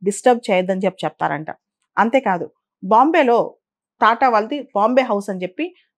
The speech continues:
ఎప్పుడో కొన్ని వందల సంవత్సరాల నుంచి ఆ హౌస్ ఉందన్నమాట. బ్రిటిష్ వాళ్ళ టైంలోనే అది కట్టారు.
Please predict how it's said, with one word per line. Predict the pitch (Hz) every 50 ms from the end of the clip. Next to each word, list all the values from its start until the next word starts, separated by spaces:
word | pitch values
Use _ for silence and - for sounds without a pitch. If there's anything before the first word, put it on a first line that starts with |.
| _ -
ఎప్పుడో | 180 180 - 240 254 254
కొన్ని | 254 247 214 208
వందల | 196 196 214 233 247
సంవత్సరాల | 247 - 226 208 208 - - 208 196 190 -
నుంచి | 196 190 196 -
ఆ | 233 202 190 - - -
హౌస్ | 165 170 170 180 202 - 214
ఉందన్నమాట. | 190 180 170 170 170 170
బ్రిటిష్ | 165 - 190 185 - 226 214 -
వాళ్ళ | 214 196 190
టైంలోనే | 190 180 180 185 196 208 233
అది | 220 202
కట్టారు. | - 214 - - 180 165 -